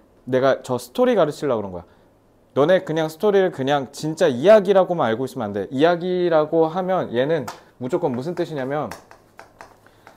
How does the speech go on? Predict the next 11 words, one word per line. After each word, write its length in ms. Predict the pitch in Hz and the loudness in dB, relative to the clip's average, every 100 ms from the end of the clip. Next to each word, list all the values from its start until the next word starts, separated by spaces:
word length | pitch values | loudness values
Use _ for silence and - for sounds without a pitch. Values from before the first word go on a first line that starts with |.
| _ - | _ -6
층이 380 | - 240 247 | 0 2 4
있는 380 | 214 175 170 156 - | 2 0 -4 -6 -2
말, 320 | 113 117 - | 0 2 0
썰이란 460 | - 190 196 170 | 0 2 2 -2
뜻이고 560 | 139 123 113 107 107 - _ - | -6 -12 -8 -4 -4 -6 _ -8
이게, 380 | 139 156 214 196 151 | -2 2 2 2 -4
이게 280 | 160 226 | -2 2
이야기야. 600 | 208 131 135 120 95 92 90 - - _ _ _ - - _ _ _ | 2 2 0 0 -6 -8 -14 -20 -20 _ _ _ -20 -20 _ _ _
근데 140 | 160 | -2
지금 200 | 170 160 | -2 -2
봐봐. 340 | 151 117 113 | -2 0 2